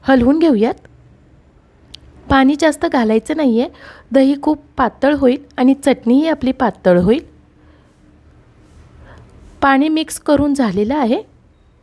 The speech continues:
आता याच्यामध्ये एक मध्यम आकाराचा कांदा बारीक चिरून घेतलेला आहे, कांदा घालूया.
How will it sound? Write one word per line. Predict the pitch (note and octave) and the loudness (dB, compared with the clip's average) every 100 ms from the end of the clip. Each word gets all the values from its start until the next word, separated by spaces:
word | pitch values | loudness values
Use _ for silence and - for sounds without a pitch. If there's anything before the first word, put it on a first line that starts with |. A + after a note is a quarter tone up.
| _ _ _ _ _ _ _ - _ _ - - - - - - - - - - - - - | _ _ _ _ _ _ _ -20 _ _ -20 -20 -20 -20 -20 -20 -20 -20 -20 -20 -20 -14 -4
आता | - F4 | 0 2
याच्यामध्ये | E4+ D#4+ C4 A3+ G3+ A#3+ D4+ - | 2 2 0 0 2 0 0 -4
एक | C#4+ C#4+ | -4 -2
मध्यम | C4 G3 C4+ C4+ | -2 2 2 2
आकाराचा | B3+ A#3 A#3 B3 | 0 -2 -2 -4
कांदा | B3+ B3+ G3+ F3+ G#3 | -4 -4 -2 -4 -4
बारीक | G3+ A3 G3+ A3+ | -2 -2 -2 -4
चिरून | - C#4 C#4 | -2 0 0
घेतलेला | C#4 C#4+ F3+ F3 | -2 -2 0 0
आहे, | E3 A3+ D4+ - _ _ | 0 -2 -6 -16 _ _
कांदा | B3 A3 G3 | -2 0 2
घालूया. | A#3+ D4 G3 F#3+ | 2 2 0 -2